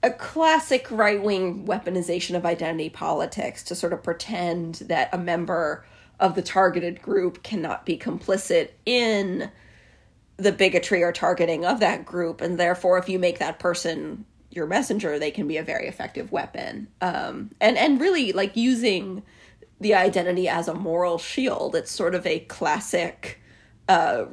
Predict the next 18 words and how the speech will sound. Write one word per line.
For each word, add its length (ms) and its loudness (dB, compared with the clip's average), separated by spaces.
right-wing 840 2
tool 600 8
for 640 4
opposing, 960 4
uh, 360 0
like, 120 -4
sort 160 -6
of 40 -12
social 540 2
inclusion, 920 -2
uh, 260 -2
or 240 -2
equity 640 -4
efforts, 680 -6
particularly 420 -2
towards, 720 -10
you 80 -2
know, 180 -6